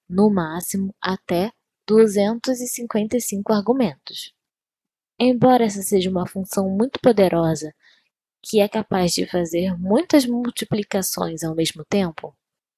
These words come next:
até ela tem um limite, e esse limite é de duzentos e cinquenta e cinco argumentos. Também não existe uma função de dividir no Excel. Porém,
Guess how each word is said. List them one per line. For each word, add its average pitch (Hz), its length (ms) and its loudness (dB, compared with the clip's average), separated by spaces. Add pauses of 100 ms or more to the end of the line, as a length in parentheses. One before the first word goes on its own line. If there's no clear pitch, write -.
(140)
até 220 400 2
ela 214 180 0
tem 214 180 -2
um 208 120 2
limite, 233 600 -2 (520)
e 185 200 2
esse 190 200 -2
limite 220 600 -2 (160)
é 160 160 0
de - 160 -6
duzentos 185 640 0
e 240 60 -8
cinquenta 214 400 -2
e 190 40 -4
cinco 185 360 -4
argumentos. 190 840 -2 (400)
Também 214 680 2 (120)
não 240 220 2
existe 220 520 2
uma 214 180 2
função 208 460 -4
de 190 140 -6
dividir 196 460 -2
no 180 80 -2
Excel. - 480 -8 (1000)
Porém, 220 480 2